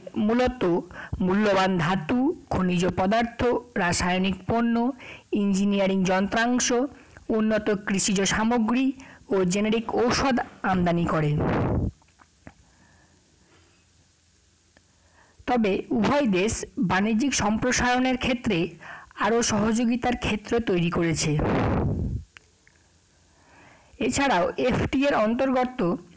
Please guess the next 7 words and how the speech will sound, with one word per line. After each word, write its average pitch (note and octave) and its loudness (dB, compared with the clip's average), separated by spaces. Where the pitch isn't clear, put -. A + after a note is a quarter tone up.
স্পেশাল B3 0
ইকোনমিক B3+ 2
জোন G#3 0
গঠনের A3+ 0
প্রস্তাব A3 0
পারিত F3 0
হয়েছে। F#3+ 0